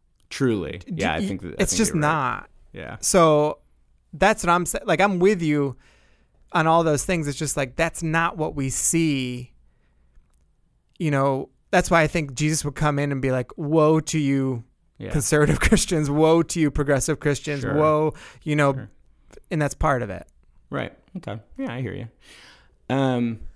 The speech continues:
Speaker 1: so we're already going a little long, but I do wanna give, um, 'cause I think, so you've kinda given, like, your overview of, like, what is the spiritual aspect of this,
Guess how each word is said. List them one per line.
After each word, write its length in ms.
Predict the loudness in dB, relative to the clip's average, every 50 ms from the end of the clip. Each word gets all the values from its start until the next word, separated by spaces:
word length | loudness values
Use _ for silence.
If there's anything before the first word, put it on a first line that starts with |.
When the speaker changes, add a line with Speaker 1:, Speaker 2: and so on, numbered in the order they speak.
| -16 _ _ _ -20 -20 _ _ _ _ _ _
Speaker 1:
so 200 | -10 -8 -6 -2
we're 120 | -2 0
already 220 | 0 0 0 -2 -2
going 220 | -4 -2 -4 -4
a 40 | -4
little 220 | -4 -4 -4 -4
long, 500 | -6 -6 -6 -4 -6 -6 -6 -8 -10 -12 -10
but 100 | -8 -6
I 80 | -6 -6
do 220 | -6 -6 -8 -6
wanna 180 | -6 -6 -8 -8
give, 680 | -8 -6 -6 -6 -6 -6 -8 -10 -12 -14 -12 -12 -12 -12 _ _ _ _ _ _ _ _ _ _ _ -14
um, 380 | -12 -10 -10 -10 -10 -12 -14 -16 -18 -18 -18 -20 -20 -20 -20 -20 _ _ _ _ -16
'cause 140 | -8 -4
I 60 | -4 -4
think, 280 | -2 -4 -6 -6 -8 -12
so 160 | -10 -6 -4 -2
you've 180 | -2 -2 -2
kinda 200 | -2 -4 -4 -4
given, 260 | -4 -4 -4 -4 -6
like, 260 | -6 -8 -8 -10 -12 -12
your 380 | -10 -8 -8 -8 -8 -10 -12 -14 _ _ _ _ _ -20 -20 -20 -20 -20 -20 -20 -20 _ _ _ _ _ _ -6
overview 580 | -2 -2 -2 0 -2 -4 -2 -2 0 0 0 0
of, 120 | -2 -2
like, 220 | -4 -4 -4 -4 -4
what 100 | -4 -4
is 100 | -4 -6
the 60 | -6
spiritual 760 | -8 -8 -8 -6 -4 -2 -2 -2 -2 -4 -6 -6 -6 -4 -4
aspect 520 | -4 -6 -6 -6 -6 -8 -8 -8 -10 -12
of 80 | -14 -12
this, 280 | -10 -10 -10 -12 -16